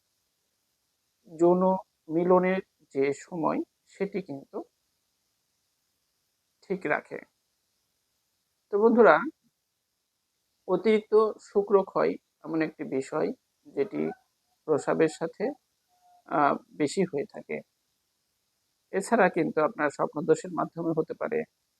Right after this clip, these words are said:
আবার অনেকেই হস্তমৈথুনের মাধ্যমেও এটি ঘটিয়ে থাকে শুক্রক্ষয়। তো যাদের প্রস্রাবের সাথে অতিরিক্ত পরিমাণে শুক্রক্ষয় হচ্ছে, এই শুক্রের ধরনটি হচ্ছে দুধের মতো সাদা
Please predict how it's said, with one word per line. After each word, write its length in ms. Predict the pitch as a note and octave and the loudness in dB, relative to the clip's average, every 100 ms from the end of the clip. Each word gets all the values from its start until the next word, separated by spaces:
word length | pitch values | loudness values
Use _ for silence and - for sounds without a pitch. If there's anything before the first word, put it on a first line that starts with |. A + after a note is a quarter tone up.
| _ _ _ _ _ _ _ _ | _ _ _ _ _ _ _ _
আবার 240 | C#3+ C#3 C#3 D3 | 0 4 6 6
অনেকেই 360 | D#3+ E3 E3 D3 - - | 4 2 0 -2 -6 -12
হস্তমৈথুনের 640 | E3+ - F#3 D3+ D#3+ D#3 C#3+ | -12 -8 -6 -6 -6 -4 -4
মাধ্যমেও 420 | A3+ - F3 A#3 C#4 _ | -4 -8 -10 -8 -10 _
এটি 140 | C3+ C3+ C3+ | -14 -12 -14
ঘটিয়ে 280 | C#3 C3+ C3+ | -12 -10 -10
থাকে 200 | C#3 - C#3 C3+ | -12 -12 -10 -10
শুক্রক্ষয়। 520 | C#3+ - C#3+ - C#3 - _ _ _ _ _ _ _ _ _ _ _ | -16 -10 -10 -8 -10 -12 _ _ _ _ _ _ _ _ _ _ _
তো 20 | G3+ G3 | 4 6
যাদের 280 | F#3+ F3+ G#3 - - | 8 6 0 -4 -6
প্রস্রাবের 440 | F#3 F#3 G#3+ G3 - | -4 -2 -2 -2 -4
সাথে 240 | E3 - G3+ - _ _ _ _ _ | -8 -8 -10 -12 _ _ _ _ _
অতিরিক্ত 400 | E3+ F#3 F3+ - F3+ | -2 0 -2 -4 0
পরিমাণে 340 | F3 E3 D3+ D3 - | 4 4 2 -4 -8
শুক্রক্ষয় 540 | D#3 - D#3+ - C#3+ D3 | -14 -8 -8 -6 -10 -10
হচ্ছে, 260 | - - E4 - _ _ _ _ _ _ _ - | -14 -10 -10 -10 _ _ _ _ _ _ _ -2
এই 160 | D#3 C#3+ - | 0 0 -2
শুক্রের 340 | - G3+ G3+ G3+ | -8 2 2 4
ধরনটি 360 | D#3+ D3+ D3+ E3+ D#3+ | 2 0 -2 -6 -6
হচ্ছে 260 | D#3+ - C4+ - _ _ _ _ D#3 D#3+ | -6 -8 -12 -12 _ _ _ _ -12 -2
দুধের 380 | F#3 - G#3+ B3 C#3+ | -2 2 0 0 -2
মতো 180 | C#3 D3+ - | -4 -8 -12
সাদা 340 | - D3+ D3 | -16 -6 -4